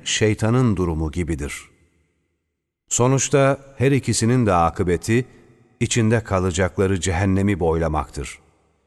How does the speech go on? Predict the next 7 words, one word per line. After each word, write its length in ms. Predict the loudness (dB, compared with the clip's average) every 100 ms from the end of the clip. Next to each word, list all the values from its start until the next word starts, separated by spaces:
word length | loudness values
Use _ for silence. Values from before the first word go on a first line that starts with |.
| _ -6
İşte 440 | -4 0 2 2 2
nankörlerin 800 | 2 0 2 2 4 2 2 2
cezası 800 | 0 0 0 0 -2 -4 -4 -4
budur. 480 | -4 -4 -12 -16 _ _ _ _ _ _ _ _ _ _ _ _
Ey 600 | 2 4 4 4 2 2
iman 300 | 2 2 2
edenler! 680 | 2 0 -2 -2 -4 -8